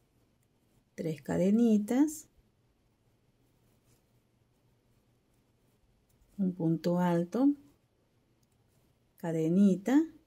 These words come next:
Vuelvo a pasar a este punto de en medio.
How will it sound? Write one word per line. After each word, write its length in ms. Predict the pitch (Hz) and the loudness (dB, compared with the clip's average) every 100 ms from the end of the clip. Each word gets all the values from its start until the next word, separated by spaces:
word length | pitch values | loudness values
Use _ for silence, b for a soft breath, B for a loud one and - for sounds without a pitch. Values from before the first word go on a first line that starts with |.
| _ _ _ _ _ _ _ _ | _ _ _ _ _ _ _ _
Vuelvo 260 | 190 170 | -10 -6
a 80 | 175 | -4
pasar 360 | 190 190 196 196 | -4 0 0 -2
a 140 | 190 160 | -4 -4
este 300 | 170 - 190 | -4 -4 -6
punto 380 | 226 208 208 | 0 2 4
de 100 | 233 | 4
en 80 | 247 | 4
medio. 440 | 254 226 220 285 | 4 2 2 2